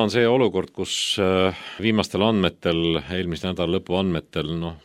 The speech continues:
umbes suurusjärgus tuhat kolmsada, tuhat nelisada olid leidnud kas siis koguduse poolt pakutava majutuskoha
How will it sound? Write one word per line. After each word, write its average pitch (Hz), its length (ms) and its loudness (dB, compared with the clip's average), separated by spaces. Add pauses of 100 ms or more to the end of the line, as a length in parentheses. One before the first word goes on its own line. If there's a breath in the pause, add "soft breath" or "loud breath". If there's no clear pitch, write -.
(100)
umbes 73 320 -8
suurusjärgus 87 720 -4
tuhat 82 640 -6
kolmsada, 98 500 -2
tuhat 82 320 -4
nelisada 95 680 0 (720 loud breath)
olid 85 320 0
leidnud 82 760 -2
kas 82 280 -6
siis - 160 -4
koguduse 92 800 0 (240 soft breath)
poolt - 520 -2
pakutava 82 800 0 (180)
majutuskoha 90 840 -2